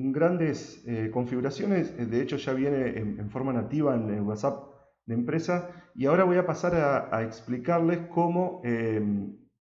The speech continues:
se trabaja con, con este catálogo ya incorporado en, en WhatsApp de, para empresas, ¿sí? Muy bien, acá les estoy mostrando un, eh, una,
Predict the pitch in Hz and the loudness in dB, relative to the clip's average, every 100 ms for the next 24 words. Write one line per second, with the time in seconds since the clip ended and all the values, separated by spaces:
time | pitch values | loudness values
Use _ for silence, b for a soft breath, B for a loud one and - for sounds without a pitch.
0 | _ - 131 127 135 156 160 165 165 147 | _ -8 -4 2 4 4 4 2 2 2
1 | 147 160 160 - - - 127 131 139 139 | 2 2 -2 -10 -16 -8 -2 0 0 -2
2 | 143 139 139 127 175 147 131 131 131 127 | -2 0 0 4 4 6 6 4 2 0
3 | 131 127 123 120 123 127 120 110 117 110 | 2 2 2 4 6 6 2 0 -2 -4
4 | 107 107 110 117 117 - 113 107 104 98 | -2 -2 -2 2 0 0 -2 2 2 2
5 | 95 107 104 98 98 - - - - - | 0 0 0 0 -6 -8 -6 -6 -6 -20
6 | _ _ _ _ _ _ _ - 165 143 | _ _ _ _ _ _ _ 0 2 4
7 | 101 - - - - 139 147 202 202 196 | 2 -4 -14 -20 -8 -4 2 4 4 2
8 | 185 - 170 180 180 196 185 - 151 165 | 2 0 2 2 4 4 2 0 0 2
9 | 175 180 175 - 131 123 120 117 110 107 | 2 0 -2 -2 0 4 2 2 -2 -2
10 | 104 101 - - - _ _ _ _ _ | -2 -4 -8 -16 -20 _ _ _ _ _
11 | - - - 131 135 127 120 110 107 101 | -20 -12 -4 0 2 4 2 0 -2 -2
12 | 95 104 104 | -4 -6 -10